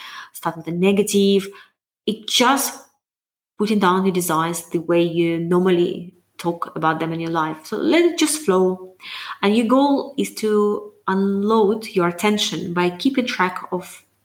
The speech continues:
all the content of your mind. So, like I mentioned, my wheel had, what, about ten different,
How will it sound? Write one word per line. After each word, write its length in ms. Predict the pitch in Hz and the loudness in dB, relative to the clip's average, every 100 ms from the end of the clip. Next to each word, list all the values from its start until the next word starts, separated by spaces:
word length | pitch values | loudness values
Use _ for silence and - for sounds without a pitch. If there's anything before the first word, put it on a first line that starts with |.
| _ _ _ _ - - | _ _ _ _ -12 0
all 180 | 247 254 | 2 4
the 100 | 240 | 2
content 520 | 208 196 185 175 - - | 0 0 0 -4 -8 -16
of 120 | - | -8
your 100 | 165 | -4
mind. 340 | 160 - - - _ _ _ _ _ _ _ _ _ _ - - - - - - | -4 -4 -10 -20 _ _ _ _ _ _ _ _ _ _ -16 -14 -14 -14 -14 0
So, 540 | 262 262 269 - - _ _ _ _ - - | 2 2 0 -6 -16 _ _ _ _ -16 -2
like 200 | 233 233 | 0 2
I 60 | 226 | 2
mentioned, 680 | 208 202 - 202 202 202 - - | 2 2 0 0 -2 -6 -16 -8
my 320 | 180 190 202 | 0 2 4
wheel 680 | 185 185 185 185 185 180 - - _ _ _ - | 4 4 4 4 2 -4 -14 -20 _ _ _ -10
had, 380 | - 170 160 - - _ _ _ _ _ _ | 0 0 0 -4 -16 _ _ _ _ _ _
what, 220 | - - | -6 -2
about 360 | 160 160 - - | 0 0 -2 -2
ten 260 | 170 170 170 | 2 4 2
different, 600 | 170 - 175 180 - | 0 0 2 0 -2